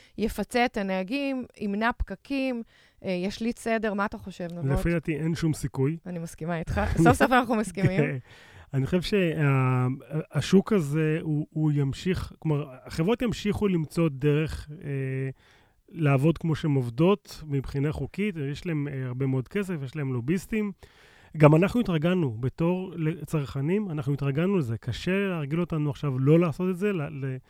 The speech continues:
Speaker 2: לשלם יותר, או, או, או לא יודע מה, כי, כי, כי כבר התקלקלנו, ואנחנו רגילים לעבוד, לעשות את זה, ואנחנו לא רוצים משהו אחר.
Speaker 1: נכון, נכון. אני גם, אני מסכימה איתך שאין סיכוי שהחוק יעזור, אז קודם כל, אובר וליפט כבר הכריזו שישקיעו מיליונים למאבק בהחלטה, והם כבר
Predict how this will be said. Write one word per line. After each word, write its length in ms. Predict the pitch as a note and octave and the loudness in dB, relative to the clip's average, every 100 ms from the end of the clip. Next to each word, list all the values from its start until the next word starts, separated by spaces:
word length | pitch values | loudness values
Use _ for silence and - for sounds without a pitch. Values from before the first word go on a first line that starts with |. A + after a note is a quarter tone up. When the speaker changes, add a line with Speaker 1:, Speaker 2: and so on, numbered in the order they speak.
| - _ | -20 _
Speaker 2:
לשלם 500 | D3 - D3 C#3+ F3 | -2 2 4 4 6
יותר, 420 | G3+ - G#3 G#3 G#3 | 4 2 2 2 0
או, 60 | D3 | 0
או, 640 | D3 C#3+ D3+ C#3+ C3+ C3 D3 | -2 -2 -4 -4 -4 -6 -4
או 80 | |
לא 140 | C3+ D3+ | 0 2
יודע 240 | F3 G3 | 2 -2
מה, 160 | G#3 A#3 - _ _ _ | -2 -4 -6 _ _ _
כי, 120 | E3 | -8
כי, 120 | D3+ D#3 F3 - | -2 0 -2 -6
כי 100 | C#3 | -4
כבר 140 | C#3+ | 0
התקלקלנו, 640 | D3 - C#3+ - F#3 A3+ G3+ | 0 0 -2 0 -2 0 0
ואנחנו 260 | D#3+ D3 | -2 -4
רגילים 240 | C3+ D#3 F3+ | -4 -2 -2
לעבוד, 220 | E3 E3 | -2 -4
לעשות 240 | E3 D#3 | -4 -4
את 40 | F3+ | -4
זה, 80 | |
ואנחנו 220 | E3 B2 C#3 | -4 -2 2
לא 80 | |
רוצים 240 | D#3+ E3 D3 | 2 0 -4
משהו 240 | C#3+ B2+ | -4 -6
אחר. 140 | B2 G3+ | -2 -2
Speaker 1:
נכון, 340 | A#3+ F3+ E3 E3+ G#3+ | -2 -4 -8 -10 -12
נכון. 240 | B3+ G3+ G#3+ | -8 -2 0
אני 140 | G#3+ | 2
גם, 160 | A#3+ B3+ | 2 2
אני 120 | A3+ | 0
מסכימה 300 | B3 - A3 | -2 -2 -2
איתך 160 | A3 - | 0 -4
שאין 280 | G3 G3+ G#3+ | -8 -4 -4
סיכוי 240 | - A3 | -6 -8
שהחוק 340 | G#3 G3 G#3 G#3+ | -6 -6 -6 -2
יעזור, 340 | G3 F#3 C4 | -4 0 -2
אז 120 | A#3 | -2
קודם 240 | - A#3 B3+ | -2 -2 0
כל, 180 | A3 G3+ | 0 0
אובר 200 | G#3+ G#3+ | 0 -2
וליפט 300 | F#3 A3 - | -2 -4 -4
כבר 120 | G#3 | -2
הכריזו 440 | G#3 F#3+ G#3 F#3+ G3+ | -2 -2 -6 -6 -8
שישקיעו 440 | F#3 F3+ - A3+ | -8 -8 -6 -2
מיליונים 580 | A3+ G3+ G3+ B3 A3 E3 - _ _ - | 2 2 2 2 0 -6 -12 _ _ -6
למאבק 600 | G3 F#3 F3+ E3 A3 F#3+ | -2 0 -2 0 -2 0
בהחלטה, 480 | G3 - F#3 B3+ C4 | -4 -4 -2 0 2
והם 100 | G3+ | 0
כבר 160 | G3 | -2